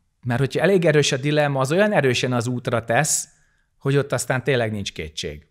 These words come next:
Én azt kívánom, hogy nagyon erős és nagyon mély dilemmáid legyenek, amelyek kimozdítanak ebből a komfortzónából, és akkor egyszer csak azt látod, hogy az eltökéltség rakétáján ülsz,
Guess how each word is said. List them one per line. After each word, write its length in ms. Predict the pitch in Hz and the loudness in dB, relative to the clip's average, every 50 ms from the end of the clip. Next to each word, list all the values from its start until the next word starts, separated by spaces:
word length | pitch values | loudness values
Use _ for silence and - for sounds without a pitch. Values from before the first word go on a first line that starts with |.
| _ | _
Én 100 | - 139 | -4 -2
azt 180 | 170 165 156 - | -2 -2 -2 -4
kívánom, 320 | - 143 135 123 131 131 | -4 -4 -4 -2 -2 -4
hogy 120 | 131 127 131 | -4 -2 -2
nagyon 320 | 156 160 147 143 127 120 | -2 -2 0 -2 -2 -2
erős 320 | 110 107 113 110 104 - | -2 -4 -4 -4 -4 -6
és 120 | - 101 - | -6 -8 -8
nagyon 300 | - 120 107 113 104 101 | -6 -6 -4 -4 -4 -4
mély 160 | 104 101 98 | -4 -6 -6
dilemmáid 640 | 98 113 120 117 113 101 98 98 98 95 95 90 87 | -6 -6 -4 -4 -4 -4 -6 -6 -6 -8 -8 -8 -8
legyenek, 520 | 98 117 147 165 170 175 180 180 180 - - - - _ _ | -6 -4 -2 -2 0 0 -2 -2 -4 -10 -20 -20 -20 _ _
amelyek 280 | - 135 139 131 - - | -8 -6 -6 -6 -6 -4
kimozdítanak 920 | - 226 226 190 165 147 135 113 113 143 135 - - 131 131 127 120 - | 0 2 2 4 4 2 0 -2 -2 -6 -6 -4 -4 -4 -4 -4 -4 -4
ebből 280 | 135 131 123 123 123 | -6 -4 -4 -4 -4
a 80 | 117 117 | -4 -4
komfortzónából, 1300 | - 120 117 113 113 - 147 160 156 151 170 180 185 180 180 180 170 165 180 185 196 208 214 214 214 - _ _ _ _ _ _ _ | -6 -6 -8 -6 -4 -4 -2 -2 -2 -2 -2 -2 -2 0 -2 -2 -2 -2 0 0 2 2 0 0 -4 -12 _ _ _ _ _ _ _
és 120 | _ - - | _ -8 -8
akkor 180 | 113 - 131 | -6 -4 -2
egyszer 320 | 143 156 139 - - 131 - | 0 0 0 -2 -4 -6 -6
csak 200 | - 120 - - | -6 -8 -6 -4
azt 200 | 135 180 190 - | -4 -4 -2 -4
látod, 580 | 202 180 156 139 - - 131 123 120 117 113 - _ _ _ _ _ _ _ _ _ | -4 -4 -4 -4 -4 -4 -4 -4 -4 -6 -10 -14 _ _ _ _ _ _ _ _ _
hogy 160 | - 127 127 | -6 -4 -4
az 140 | 131 117 - | -4 -4 -4
eltökéltség 760 | - 156 180 196 208 202 156 131 - 135 123 - - 123 113 123 | -2 2 2 2 2 2 0 -2 -2 -2 -2 -2 -4 -6 -2 0
rakétáján 840 | 131 143 151 - - 139 123 - - 127 110 107 110 107 104 101 110 | 0 0 0 0 -2 -4 -4 -2 -2 -2 -2 -2 -2 -2 -4 -4 -6
ülsz, 640 | 120 123 135 147 160 196 214 - - - - - | -4 -2 0 0 0 0 0 -2 -6 -8 -10 -12